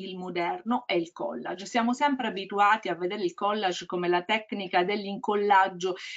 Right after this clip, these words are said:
Io ricordo con nostalgico, eh, con nostalgica angoscia quegli albumetti con i fogli colorati, un po' lucidi, che guardavo, poi mi finiva,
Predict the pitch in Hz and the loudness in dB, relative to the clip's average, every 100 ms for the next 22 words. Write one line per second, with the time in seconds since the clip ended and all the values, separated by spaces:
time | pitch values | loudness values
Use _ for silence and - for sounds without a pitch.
0 | - 247 294 254 247 240 208 202 220 214 | 0 4 4 2 2 2 2 -4 -4 -4
1 | 214 214 - - 226 262 220 208 220 - | -2 -4 -6 2 4 4 2 -4 -6 2
2 | 202 190 - - - 202 202 196 190 185 | 4 4 0 -14 0 4 6 6 6 6
3 | 190 226 226 302 294 226 220 208 214 196 | 4 0 0 0 0 0 2 2 2 0
4 | 190 196 - 190 190 233 220 196 190 214 | 0 0 0 0 2 0 4 2 2 0
5 | 214 214 - 220 180 202 202 - 214 214 | 2 2 -2 -6 -2 -2 -4 -2 0 0
6 | 196 190 214 202 196 190 180 180 - 196 | -4 -6 -2 2 6 6 6 4 -2 -6
7 | 180 - - 214 214 - 240 233 226 214 | -6 -10 -8 -4 -2 6 8 8 6 2
8 | 214 - 233 180 214 220 - 247 233 - | 0 2 2 2 -2 -2 4 6 6 4
9 | 208 247 220 208 220 220 202 247 233 202 | 4 4 4 4 6 6 4 2 0 0
10 | 226 220 208 196 | -4 0 4 4